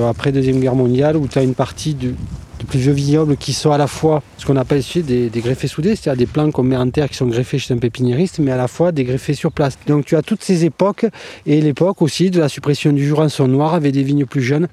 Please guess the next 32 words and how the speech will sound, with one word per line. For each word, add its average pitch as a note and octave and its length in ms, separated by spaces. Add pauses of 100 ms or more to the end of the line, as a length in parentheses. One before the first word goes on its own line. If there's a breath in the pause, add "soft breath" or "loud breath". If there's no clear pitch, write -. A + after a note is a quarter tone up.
(100)
euh, A#2 680
sur A2+ 280
ce, - 120 (160)
cette C3 200
petite D#3 280
photographie, C3 580
tu - 140
as C#3 60
un, C#3 120 (140)
un E3+ 120
petit F#3 360
bout F3 220
de E3 100
l'histoire, D3+ 640
euh, B2 420 (760 loud breath)
de B2+ 80
ce - 140
vin C3+ 100
de C#3 60
Cahors. B2 360 (360 loud breath)
Et - 60
c'est - 140
la C3+ 100
beauté A#2+ 280
de, A#2 280
de A#2 160
nos A#2 140
paysages, B2+ 420
c'est-à-dire A#2+ 360
que A2+ 60
tu - 220
as A2 240